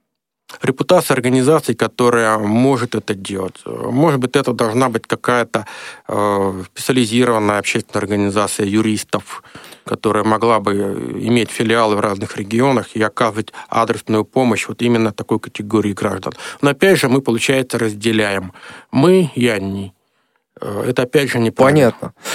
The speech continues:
Speaker 2: Ну, то есть, э, ваша позиция по первому вопросу, который Алекс-, Алексей Борисович задал, э, заключается в том, что надо все-таки, вот, ну, поскольку государство не может,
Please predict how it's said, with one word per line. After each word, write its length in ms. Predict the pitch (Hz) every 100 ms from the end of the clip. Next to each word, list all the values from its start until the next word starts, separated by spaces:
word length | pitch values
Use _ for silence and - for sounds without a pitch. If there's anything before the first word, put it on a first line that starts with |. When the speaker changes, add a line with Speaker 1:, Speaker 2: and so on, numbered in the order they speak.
| -
Speaker 2:
Ну, 140 | 135 160
то 100 | 185
есть, 180 | 160 -
э, 80 | 131
ваша 440 | 110 180 208 147
позиция 680 | - 131 120 190 226 - 113
по 300 | - 143 131
первому 440 | - 131 113 104
вопросу, 420 | 104 131 208 233 -
который 300 | 135 131 123
Алекс-, 160 | 135 -
Алексей 320 | 165 135 139
Борисович 480 | 131 127 117 120 117
задал, 720 | 220 208 156 135 131 123 120
э, 40 | 117
заключается 580 | 113 117 120 151 123 120
в 40 |
том, 220 | - 220
что 360 | 202 - 131 123 - - -
надо 260 | 131 170 151
все-таки, 440 | 123 160 - -
вот, 220 | 120 127 147
ну, 100 | 135
поскольку 400 | 147 160 151 135
государство 500 | 127 147 143 - 120
не 120 | 127
может, 360 | 190 247 220